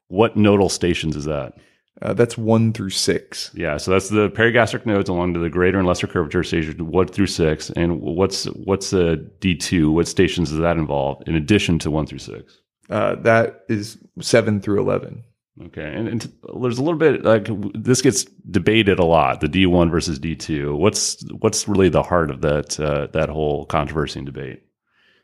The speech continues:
Speaker 2: Um, y-, you know, is recurrence and, and preventing recurrence. And currently in Asia, um, they've shown improved survival with the D two dissection, but we have been unable to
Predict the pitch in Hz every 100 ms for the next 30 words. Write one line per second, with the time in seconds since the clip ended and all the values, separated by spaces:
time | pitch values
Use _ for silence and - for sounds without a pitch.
0 | _ 123 113 110 107 101 - - - -
1 | 104 - - 123 110 110 101 110 - _
2 | _ _ _ _ _ _ - 117 - 123
3 | 113 107 - 104 - 104 113 113 127 107
4 | - 101 101 110 104 104 107 110 127 117
5 | 107 98 98 104 110 104 98 98 - -
6 | - 107 101 98 95 98 _ _ _ _
7 | _ _ - - 135 117 - 120 110 110
8 | 110 127 117 - 104 98 104 104 98 95
9 | - 95 92 107 98 98 107 98 98 101
10 | - 98 95 101 98 104 92 - 110 110
11 | 104 101 - 101 98